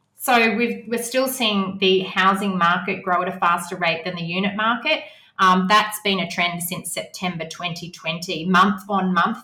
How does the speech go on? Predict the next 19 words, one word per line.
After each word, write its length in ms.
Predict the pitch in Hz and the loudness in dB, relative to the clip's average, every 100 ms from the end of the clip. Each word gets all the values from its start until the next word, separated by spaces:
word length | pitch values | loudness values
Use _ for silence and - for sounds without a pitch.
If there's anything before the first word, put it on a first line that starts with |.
| - | -2
the 60 | |
housing 640 | 185 - 175 180 190 196 | -2 0 2 2 2 -2
market 340 | 185 175 170 185 | 0 -2 -2 -6
in 100 | 160 | -8
Brisbane 380 | 175 170 180 170 | -10 -10 -8 -8
has 140 | 185 - | -6 0
outperformed 840 | 175 170 - 190 - 175 170 170 - _ _ | 2 0 -6 -16 -12 -8 -6 -6 -12 _ _
the 60 | 180 | -6
unit 340 | 170 170 165 | -4 -4 -4
market 420 | 165 165 160 - - | -2 -2 -2 -8 -12
for 300 | - 165 165 | -8 -6 -4
capital 440 | - 160 165 160 | 0 0 0 -4
growth. 420 | 160 156 151 - _ _ - _ | 0 0 -2 -8 _ _ -20 _
Um, 480 | 190 175 180 180 - | 4 4 4 0 -8
how 320 | - 240 262 277 | -8 2 4 4
do 60 | |
we 80 | 247 | 0
see 240 | - 233 | -4 -2
that 260 | 214 202 - | 0 0 -2